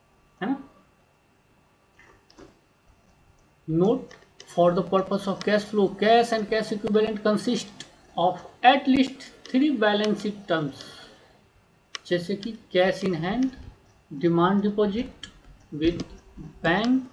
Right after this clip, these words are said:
and financial institutions, et cetera, and investment regarded as cash equivalents। For this reason, the S three requires enterprise to give a breakup of, of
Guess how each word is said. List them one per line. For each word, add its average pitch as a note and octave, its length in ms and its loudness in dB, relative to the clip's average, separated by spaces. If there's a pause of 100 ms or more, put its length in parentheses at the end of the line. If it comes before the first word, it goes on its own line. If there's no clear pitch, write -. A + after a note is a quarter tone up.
(800)
and D#3+ 220 -6
financial E3+ 460 -4
institutions, G#3+ 1200 -4 (240)
et G3+ 160 -6
cetera, C#4+ 440 -12 (680)
and B3+ 420 0 (340)
investment C4+ 760 6
regarded F3+ 500 4
as F#3+ 300 -2 (100)
cash F#3 300 2
equivalents। C3 640 -6 (1500)
For F3+ 140 6
this G#3 200 -2
reason, C4+ 560 0
the F3+ 140 -2 (180)
S B3+ 240 2
three C4+ 300 2
requires B3 500 2
enterprise A3+ 500 0
to A3 100 -6
give F#3+ 280 -2
a G#3+ 80 2
breakup G#3+ 560 0
of, G#3+ 280 -2
of F#3 300 4